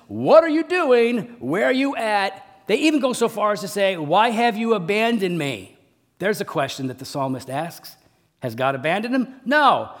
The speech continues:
but that's how it feels. Chaos creates questions,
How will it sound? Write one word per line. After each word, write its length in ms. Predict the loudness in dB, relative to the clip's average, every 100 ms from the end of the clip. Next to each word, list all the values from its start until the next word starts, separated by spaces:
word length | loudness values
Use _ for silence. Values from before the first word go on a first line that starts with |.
| -10
but 80 | 0
that's 220 | 0 2
how 160 | -2 -2
it 80 |
feels. 540 | -2 -2 2 0 -2 -14 -20 _ _ _ -20 -20 -8
Chaos 540 | -2 4 4 4 -2
creates 480 | -4 0 2 2 -2 -20 -18
questions, 760 | -6 2 2 2 0 0 0